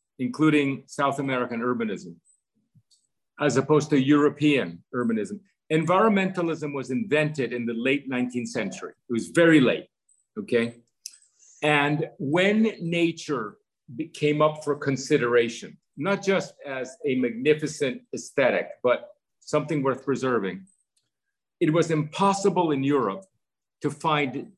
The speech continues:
wilderness. Nature, humans were everywhere.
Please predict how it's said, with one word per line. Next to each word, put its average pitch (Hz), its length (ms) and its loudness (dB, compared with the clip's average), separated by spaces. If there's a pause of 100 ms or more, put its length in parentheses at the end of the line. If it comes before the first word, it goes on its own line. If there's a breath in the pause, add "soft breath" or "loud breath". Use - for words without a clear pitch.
wilderness. 127 800 -2 (540)
Nature, 190 640 2 (360)
humans 190 440 0
were 165 180 -2
everywhere. 123 540 -2